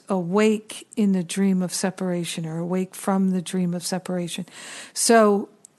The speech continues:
just wanting to shift the symptoms. But this is where he's talking about that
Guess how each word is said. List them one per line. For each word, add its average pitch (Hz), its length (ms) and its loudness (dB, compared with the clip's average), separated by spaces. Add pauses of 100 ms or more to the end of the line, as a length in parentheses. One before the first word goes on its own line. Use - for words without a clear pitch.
(140)
just 214 260 2
wanting 240 360 6
to 208 200 2
shift - 520 0
the 214 100 0
symptoms. 208 840 0 (340)
But 190 220 -2
this 240 240 0
is 240 160 -4
where 226 180 4
he's 190 380 0
talking 233 420 0
about 180 320 -2 (400)
that 190 400 -2